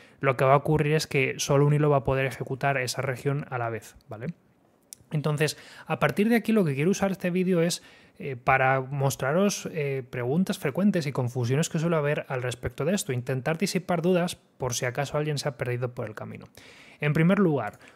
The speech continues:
¿cuándo se puede utilizar este y cuándo se puede utilizar este? Bueno, realmente la respuesta es puedes usarlos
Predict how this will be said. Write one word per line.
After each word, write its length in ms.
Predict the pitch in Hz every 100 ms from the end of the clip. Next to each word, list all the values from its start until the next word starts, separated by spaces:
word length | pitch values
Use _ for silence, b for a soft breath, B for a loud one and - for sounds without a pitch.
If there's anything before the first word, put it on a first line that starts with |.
| B
¿cuándo 300 | - 196 240
se 140 | 226
puede 220 | 202 185 185
utilizar 480 | 175 165 156 139
este 220 | 139 151 190
y 40 |
cuándo 220 | 170 147
se 120 | 139
puede 180 | 131 135
utilizar 500 | 131 127 120 - 113
este? 380 | 101 - - 147 B B B B
Bueno, 240 | - 165 - -
realmente 380 | 151 156 160 160
la 80 |
respuesta 400 | 143 135 156 147
es 60 | 160
puedes 300 | - 156 156
usarlos 540 | 156 151 143 156 -